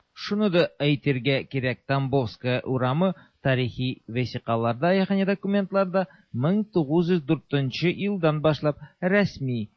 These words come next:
күрсәтелә. Сүзне дәвам итеп, Владимир Поляков, татарлар Кырымда сугышка хәтле статистика буенча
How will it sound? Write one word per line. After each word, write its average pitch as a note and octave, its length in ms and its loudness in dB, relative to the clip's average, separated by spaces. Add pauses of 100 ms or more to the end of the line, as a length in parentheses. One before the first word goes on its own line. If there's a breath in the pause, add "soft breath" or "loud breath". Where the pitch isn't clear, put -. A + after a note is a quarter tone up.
(140)
күрсәтелә. A2+ 720 -2
Сүзне E3 420 0
дәвам D#3+ 360 4
итеп, F#3 200 -2 (160)
Владимир B2+ 440 0
Поляков, B2+ 520 0 (280 loud breath)
татарлар D3 600 2 (240 soft breath)
Кырымда F3 480 0
сугышка E3 460 -2
хәтле E3+ 320 -2
статистика F3 720 -4
буенча F#3 460 2